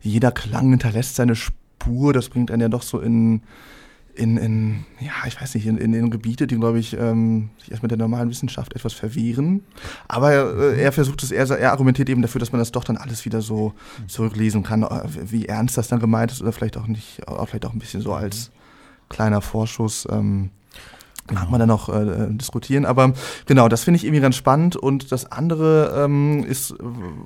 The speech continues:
Speaker 1: wo ich wirklich was dran finde, dass, dass man, ähm,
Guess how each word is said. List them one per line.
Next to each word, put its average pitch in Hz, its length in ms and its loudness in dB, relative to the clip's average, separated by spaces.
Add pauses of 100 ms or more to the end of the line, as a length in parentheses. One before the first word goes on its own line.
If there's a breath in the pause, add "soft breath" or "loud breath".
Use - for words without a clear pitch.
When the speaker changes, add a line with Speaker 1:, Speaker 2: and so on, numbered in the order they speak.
(460)
Speaker 1:
wo 123 120 -4
ich 131 120 -4
wirklich 147 260 -6
was 143 120 -6
dran 139 120 -4
finde, 135 240 -2
dass, 127 220 -6
dass 127 200 -12
man, 123 380 0
ähm, 117 380 2